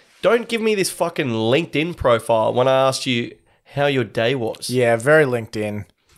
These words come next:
Speaker 2: Very, very networky.
Speaker 1: It's so lame to be, like, trying to get ahead at eighteen. <laughs>
Speaker 2: Oh, yeah, it is a bit path-, yeah, it is
Speaker 1: It's like, what?
Speaker 2: absolutely,
Speaker 1: Get ahead of
Speaker 2: absolutely
Speaker 1: what?
Speaker 2: nuts.
Speaker 1: You got the bus here, dude.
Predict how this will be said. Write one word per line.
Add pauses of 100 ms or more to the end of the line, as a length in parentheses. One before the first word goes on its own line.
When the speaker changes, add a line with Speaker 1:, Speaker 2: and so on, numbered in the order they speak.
(140)
Speaker 2:
Very, (640)
very
networky. (160)
Speaker 1:
It's
so
lame
to
be,
like, (400)
trying
to
get
ahead (160)
at
eighteen.
<laughs> (720)
Speaker 2:
Oh,
yeah,
it
is
a
bit
path-,
yeah,
it
is
Speaker 1:
It's
like,
what?
Speaker 2:
absolutely,
Speaker 1:
Get
ahead
of
Speaker 2:
absolutely
Speaker 1:
what?
Speaker 2:
nuts.
Speaker 1:
You
got
the
bus
here,
dude.